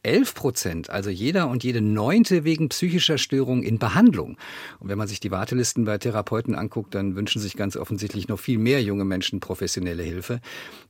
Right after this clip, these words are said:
So ein Gefühl von Hilflosigkeit, das haben viele, das nennen siebzehn Prozent. Letztes Jahr waren's nur vierzehn. Und da hatten eigentlich viele erwartet, dass das abnimmt, wenn Corona vorbei ist.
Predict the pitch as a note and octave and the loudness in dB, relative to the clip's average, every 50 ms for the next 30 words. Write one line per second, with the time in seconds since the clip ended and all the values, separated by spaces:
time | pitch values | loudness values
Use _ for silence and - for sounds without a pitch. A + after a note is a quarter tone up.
0 | - - - B2+ B2 B2+ C3 - - - - A2 - - - A3+ C4+ - - G3 | -12 -4 0 2 4 4 4 2 0 -4 -4 -4 0 4 6 6 6 6 6 4
1 | E3 C3 D3+ E3+ - - B2+ A2 G2 G2+ - - - F#2+ - - A#2+ A#2+ - D3 | 6 6 6 4 4 4 2 2 2 0 -4 -4 -4 -4 -4 -4 -4 -4 -2 0
2 | C#3+ C#3 - - C#3+ E3 G3 G#3 G3+ G3 D3 D3 C3 - C3+ C3 D3 E3 D#3+ D3 | -2 -2 -2 0 0 2 4 4 4 4 4 0 0 2 2 2 4 4 4 4
3 | B2+ - F3 F#3+ - - - F#3 F3 - - C3+ A#2+ - - D#3 F#3 A3 A#3 A3+ | 4 4 2 0 2 2 2 2 2 2 2 0 2 2 4 4 6 8 8 6
4 | - - - B2+ D3+ - - D#3+ C#3 - C#3 C3 B2+ A#2 A#2+ B2 B2 - - A2+ | 6 2 -4 -4 -2 -2 -2 -2 -2 -2 -2 -2 -2 0 -2 -2 -2 -2 0 -2
5 | F#2 F2 - - - F3 G3+ - - - G3 G3+ G#3+ G3 - - - - - - | -2 -2 -2 0 0 0 2 0 2 2 4 4 4 2 0 -4 -14 -14 -14 -16
6 | - - - - A#2+ - G#2 - E3+ - A3 G3+ - B2+ D3+ F3 E3 F3 - - | -16 -8 -4 -2 0 2 2 0 0 0 0 0 2 2 0 0 0 -2 -4 -6
7 | - - - - - F3+ G#3+ A#3 G#3 C#3 D#3 C3+ C3 D3+ - - E3+ - - C3+ | -8 -10 -8 -4 0 2 4 4 4 2 0 -2 -2 -2 -2 -4 -6 -6 -4 -6
8 | - - B2+ A#2+ - - - F3 - - A3+ A3 A3+ G#3+ G3 - F3 E3+ E3 - | -4 -4 -4 -4 -4 -2 -2 -2 0 4 6 6 8 6 4 4 0 -2 -2 0
9 | - - D#3 C3 A#2 D#3 G3 G#3 F#3 F3 E3+ - E3 D3+ C#3 C#3+ C3+ A2+ D#2+ B1+ | 2 4 4 6 6 6 6 6 6 6 4 2 0 -2 -2 -2 -2 -2 -2 -4
10 | - - - - - - | -8 -10 -12 -12 -14 -14